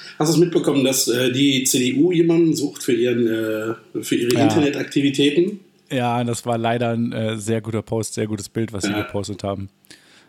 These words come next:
Speaker 2: Ähm,
Speaker 1: Ja, ja, Props an die C D U, das war sehr lustig.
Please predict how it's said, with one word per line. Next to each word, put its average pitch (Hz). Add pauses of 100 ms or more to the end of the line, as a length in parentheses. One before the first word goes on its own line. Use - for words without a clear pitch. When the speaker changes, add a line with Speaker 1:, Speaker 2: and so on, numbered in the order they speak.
(140)
Speaker 2:
Ähm, 104
Speaker 1:
Ja, 98
ja, 113 (220)
Props 143
an 120
die 120
C 123
D 120
U, 117
das 113
war 104
sehr 110
lustig. -